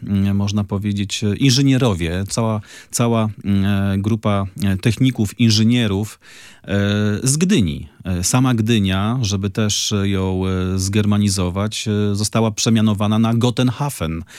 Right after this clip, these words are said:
e, port, e, Gotów. Tutaj to jest też kolejny taki element nikczemności Niemców.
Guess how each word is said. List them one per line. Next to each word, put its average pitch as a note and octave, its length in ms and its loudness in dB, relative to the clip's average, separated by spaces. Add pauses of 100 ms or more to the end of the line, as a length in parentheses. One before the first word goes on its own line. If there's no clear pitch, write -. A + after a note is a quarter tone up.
(360)
e, G2 280 0 (120)
port, A#2+ 460 0
e, A2+ 200 2
Gotów. A2+ 480 -2
Tutaj C#3 320 -2 (160)
to B2+ 80 -2
jest B2 140 0
też E3 200 0 (200)
kolejny C#3 400 2
taki - 300 -4
element A#2 600 0 (240)
nikczemności C3+ 1000 0 (320)
Niemców. A#2 680 0